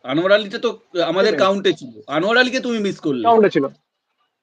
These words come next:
Speaker 1: তো সেই জায়গা থেকে কিন্তু জানুয়ারি মাসের ম্যাচগুলো কিন্তু খুব টাফ ছিল এবং সেখান থেকে আমরা চার পয়েন্টই ধরেছিলাম।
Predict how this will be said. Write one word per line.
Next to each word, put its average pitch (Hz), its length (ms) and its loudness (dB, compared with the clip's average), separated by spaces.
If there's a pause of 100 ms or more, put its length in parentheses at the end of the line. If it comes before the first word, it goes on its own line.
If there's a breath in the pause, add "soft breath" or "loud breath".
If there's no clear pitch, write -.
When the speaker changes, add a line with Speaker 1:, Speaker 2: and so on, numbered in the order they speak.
(380)
Speaker 1:
তো 151 60 -10
সেই 180 320 -2
জায়গা 156 320 2
থেকে 208 220 -4
কিন্তু 226 440 -8
জানুয়ারি 180 500 -2
মাসের 190 400 -4
ম্যাচগুলো 165 380 -4
কিন্তু 208 220 -10
খুব 220 300 -10
টাফ 156 260 -2
ছিল 233 380 -8 (420)
এবং 170 220 -4
সেখান 165 360 -4
থেকে 190 540 -6
আমরা 139 280 -4
চার 127 260 -8
পয়েন্টই 170 380 -6
ধরেছিলাম। 202 540 -2